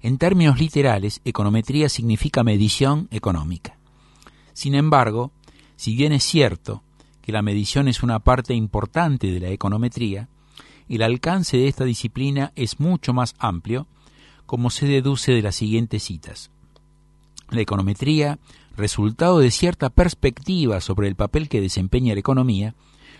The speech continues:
consiste en la aplicación de la estadística matemática a los datos económicos para dar soporte empírico a los modelos construidos por la economía matemática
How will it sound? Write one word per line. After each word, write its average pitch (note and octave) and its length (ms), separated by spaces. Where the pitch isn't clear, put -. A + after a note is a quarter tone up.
consiste B2+ 540
en A#2+ 160
la G#2+ 140
aplicación A2+ 840
de G#2+ 140
la G2+ 60
estadística A#2 680
matemática D3 800
a G2 80
los F#2+ 180
datos C3 340
económicos C3 720
para B2 240
dar D#3 240
soporte B2 880
empírico C#3+ 680
a G2 120
los D#2 180
modelos B2+ 680
construidos C3 880
por F2 140
la E2+ 60
economía F#2+ 420
matemática C#3+ 760